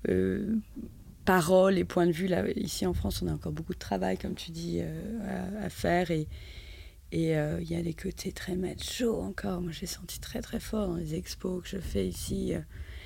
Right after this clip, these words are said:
il y a encore beaucoup, c'est, je sais pas, c'est comme si on devrait être à la cuisine. C'est très, très désagréable.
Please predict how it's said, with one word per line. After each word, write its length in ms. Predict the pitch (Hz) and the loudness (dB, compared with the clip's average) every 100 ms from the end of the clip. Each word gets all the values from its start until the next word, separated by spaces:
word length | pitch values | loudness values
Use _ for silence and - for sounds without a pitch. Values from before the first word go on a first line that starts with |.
| - - - - | -12 -14 -16 -14
il 80 | - | -8
y 40 | |
a 180 | 156 165 | -6 -6
encore 340 | 180 190 190 170 | -6 -6 -6 -6
beaucoup, 240 | 170 - 214 | -8 -4 -2
c'est, 160 | - | -2
je 60 | 156 | -4
sais 260 | - - - | -6 -10 -8
pas, 240 | 175 180 175 | -6 -4 -4
c'est 160 | - | -4
comme 140 | 175 175 | -4 -2
si 100 | 208 | 0
on 140 | 175 | 0
devrait 220 | 143 139 175 | 0 0 -2
être 160 | - | -2
à 20 | 165 | -6
la 100 | 160 | -4
cuisine. 300 | - 214 220 | 0 4 4
C'est 100 | - | 2
très, 220 | - 233 | 0 0
très 160 | - 190 | 2 0
désagréable. 680 | 160 160 165 220 196 165 | 2 0 4 4 6 4